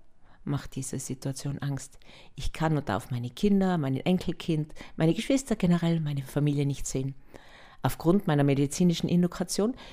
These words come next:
bin ich ein sogenannter Risikopatient. Ich freue mich, wenn am Abend mein Mann heimkommt. Aber ich habe auch Sorge, was er mir da so mitbringen könnte.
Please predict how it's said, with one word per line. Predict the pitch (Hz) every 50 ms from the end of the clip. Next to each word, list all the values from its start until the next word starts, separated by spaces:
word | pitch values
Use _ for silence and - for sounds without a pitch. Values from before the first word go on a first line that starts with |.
| - - - -
bin | - 233
ich | 233 233 - -
ein | 196 202 196 202 196
sogenannter | - - - 226 226 226 226 208 202 196 190 190 - 185 180 156
Risikopatient. | 147 151 185 208 202 - - 147 - - - - 104 110 - 120 - - - - - 123 - - - - - - - - - - - - - - - - - - - - -
Ich | 180 131 -
freue | - - - 190 - 427 302
mich, | 175 120 120 - - - - - - - - - - - -
wenn | - 139 135 135
am | 135 -
Abend | - 123 135 143 143 139 -
mein | - 127 127 123
Mann | 123 127 156 165
heimkommt. | 156 - 123 - - - - - - - - - - - - - - - - - - -
Aber | - 139 139 143 151 180 247 254
ich | 220 170 - - 156
habe | 151 - -
auch | - 135 131 143 - -
Sorge, | - - 180 185 190 185 -
was | 180 180 -
er | - 185
mir | 185 185 185
da | 185 185 180
so | - - 208
mitbringen | 226 269 - - - - 147 143 139 135 -
könnte. | - 139 127 135 - - 131 131